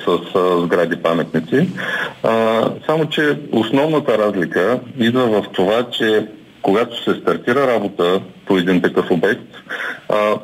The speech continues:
първото нещо, което трябва да се направи, това да се изработи един доклад, който представлява оценка на състоянието на сградата и препоръки за работата по-нататък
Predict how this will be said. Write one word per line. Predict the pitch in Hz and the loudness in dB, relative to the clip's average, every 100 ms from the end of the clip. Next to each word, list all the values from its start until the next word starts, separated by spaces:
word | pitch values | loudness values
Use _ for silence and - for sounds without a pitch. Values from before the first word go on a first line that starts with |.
| - | -4
първото | 135 139 139 131 127 123 | 0 0 2 2 2 2
нещо, | 117 120 123 123 | 2 2 0 0
което | 110 101 - | 0 0 0
трябва | 104 107 98 | 0 2 0
да | 92 | -2
се | 98 | 0
направи, | 85 82 98 113 123 120 | 0 2 0 2 0 -2
това | 107 110 117 | 0 2 2
да | 107 - | -2 -2
се | 113 | 0
изработи | 98 95 101 107 110 | 2 2 0 0 0
един | 92 110 | 2 2
доклад, | 101 - 90 92 - - - - | 2 2 0 0 -4 -18 -20 -4
който | 107 101 98 107 101 | 0 2 0 -2 0
представлява | 95 - 95 101 104 | -2 0 0 2 2
оценка | 101 - 104 104 104 | 0 0 -2 0 0
на | 90 - | 0 0
състоянието | - - 95 90 90 82 87 | -2 0 0 0 -2 -2 -2
на | 87 80 | 0 0
сградата | 80 82 78 78 - 127 127 | 0 0 0 -2 0 0 0
и | 117 | 0
препоръки | 127 104 110 101 95 107 | -2 0 0 0 0 0
за | 110 110 110 110 107 - - - | 2 2 2 0 -2 -10 -18 -4
работата | 101 98 95 95 - 98 92 95 | 0 0 -2 -6 0 2 2 2
по-нататък | 90 85 85 - | 0 2 0 0